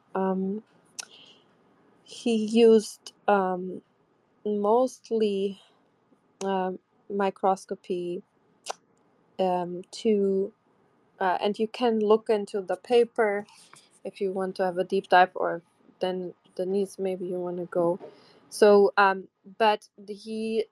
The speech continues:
looked into protein, um, electrodynamic intermolecular forces. And the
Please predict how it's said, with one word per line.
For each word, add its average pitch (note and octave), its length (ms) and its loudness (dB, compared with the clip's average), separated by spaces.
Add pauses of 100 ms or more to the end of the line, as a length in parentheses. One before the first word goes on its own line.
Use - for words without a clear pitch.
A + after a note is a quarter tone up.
(160)
looked C4+ 360 0
into A3 880 -4 (200)
protein, A3 800 -4 (120)
um, F#3 420 -8 (540)
electrodynamic F#3 1200 -4
intermolecular F3+ 880 -6
forces. F3+ 680 -6 (840)
And G3 420 6
the - 160 2